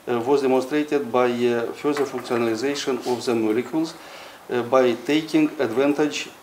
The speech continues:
of the functional group introduced in the case step. The work, uh, has been conducted in a very rigorous manner, the minor products formed in the reaction being isolated and characterized with great care. Uh, this allowed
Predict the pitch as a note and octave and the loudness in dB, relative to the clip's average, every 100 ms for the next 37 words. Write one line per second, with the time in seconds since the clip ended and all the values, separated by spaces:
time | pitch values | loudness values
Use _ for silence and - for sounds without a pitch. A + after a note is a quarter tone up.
0 | - C3+ B2+ B2 B2 D3 - C3 A#2+ A2+ | -8 0 0 0 0 0 2 4 4 4
1 | C3 D3 B2+ A#2 A2+ B2 C#3 - B2+ A2+ | 2 0 0 0 -2 -2 -6 -2 0 0
2 | A2 C3+ - - G2 - - - - - | -2 -4 -4 -4 -4 -6 -16 -16 -16 -14
3 | A#2+ B2 C#3 F3+ - - - C3 A#2+ A#2 | 0 2 4 2 0 -12 2 4 4 2
4 | D#3 C#3 D3 C3 C3 B2+ D3 D3 D3 - | 0 0 0 2 2 0 0 -2 -4 -2
5 | B2 A#2+ C#3 C#3 C3 B2+ B2+ B2+ B2 A2 | 0 0 0 2 2 2 0 4 4 2
6 | - B2 B2 D3 E3 - - - - B2 | -4 0 2 2 -2 -6 -16 -18 -10 0
7 | B2 C3+ D3+ D3+ C3 A#2 C3+ C3+ B2+ - | 4 6 6 6 2 2 2 2 0 -2
8 | - C3 B2 A#2 - A#2+ A2+ A#2 A#2 B2+ | -4 0 2 0 -2 -4 -2 0 0 0
9 | - C#3 C3+ C3 - - A#2+ D3 C#3+ B2+ | -2 -2 -2 -6 -16 -16 0 4 4 4
10 | A#2 A#2 B2+ C#3 D3 C#3+ B2 A#2 A#2+ A2+ | 0 2 2 2 -4 -2 -2 0 0 -2
11 | - B2 C3+ C3+ B2 A2 G#2+ B2 C3+ C3 | -2 0 0 -2 -6 -6 -6 0 0 0
12 | - A#2+ G2 G2 - - - - - - | -4 -2 -2 -4 -14 -20 -20 -18 -18 -10
13 | A#2+ A#2 A#2 A2+ A2+ C3 E3 D3 C#3 C#3+ | -2 0 2 2 0 -2 2 4 4 2